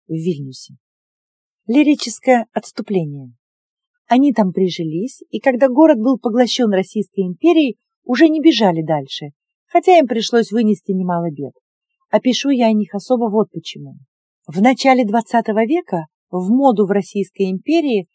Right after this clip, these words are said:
вошли ритуальные процессы, особенно против евреев, хотя не только. Венцом их было дело Бейлиса. Так вот, староверы Вильна заявили в печати, что они уже полтора века живут по соседству с евреями,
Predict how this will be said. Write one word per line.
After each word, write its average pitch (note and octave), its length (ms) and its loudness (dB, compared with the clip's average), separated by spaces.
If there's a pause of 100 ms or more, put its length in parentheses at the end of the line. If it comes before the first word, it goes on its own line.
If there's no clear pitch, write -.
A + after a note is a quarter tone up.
(160)
вошли A#3+ 380 0
ритуальные A3+ 640 0
процессы, - 680 -6 (100)
особенно A#3 500 -2
против G3 380 -6
евреев, D#3 420 -8 (400)
хотя C#4 300 -2
не G#3 140 -2
только. D3 400 -12 (500)
Венцом A#3 680 0
их E3+ 100 -6
было C#4 280 2
дело C4 280 0
Бейлиса. D#3 680 -4 (440)
Так G3 200 -2
вот, C#3+ 180 -8 (600)
староверы C4+ 600 2
Вильна G3+ 440 0
заявили F#3 420 0
в - 100 -10
печати, C4 640 0 (180)
что - 240 0
они C#4 220 4
уже B3+ 180 0
полтора D4 460 4
века G#3+ 360 0
живут G#3+ 320 0
по G#3 120 -4
соседству G3 520 -4
с - 160 -16
евреями, E3+ 680 -4